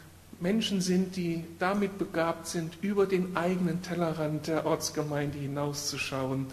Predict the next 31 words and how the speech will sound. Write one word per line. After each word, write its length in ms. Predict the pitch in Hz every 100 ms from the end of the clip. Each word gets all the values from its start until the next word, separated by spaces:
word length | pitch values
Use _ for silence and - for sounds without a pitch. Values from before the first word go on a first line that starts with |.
| - - - -
die 60 | 156
eine 180 | 160 160
Last 460 | 170 208 208 -
für 120 | -
das 260 | 175 165 -
Reich 320 | 170 175 -
Gottes 420 | 170 151 147 143 147
haben 320 | 143 135 139 - - - - - -
und 200 | 165 156
die 80 | 160
Gemeinde 680 | 143 147 147 156 165 160 143 - - - -
gründen 480 | 156 180 170 143 127
wollen. 300 | 117 117 117 - - - - - - -
Solche 520 | - 170 175 156 143 -
Menschen 460 | 151 160 165 180 147
hat 180 | 147 -
Gott 320 | 156 151 - - - -
zu 200 | 104 -
allen 240 | 156 165
Zeiten 460 | 160 - 151 139 160
seiner 320 | 151 143 143
Kirche 460 | 143 - 160 151 143
geschenkt. 600 | 131 - 143 143 139 - - - - -
Und 180 | - 147
wenn 160 | 151 147
wir 140 | 143
wollen, 320 | 139 156 160
können 240 | 156 160 151
wir 100 | 147
sie 220 | 151 147
auch 260 | 151 147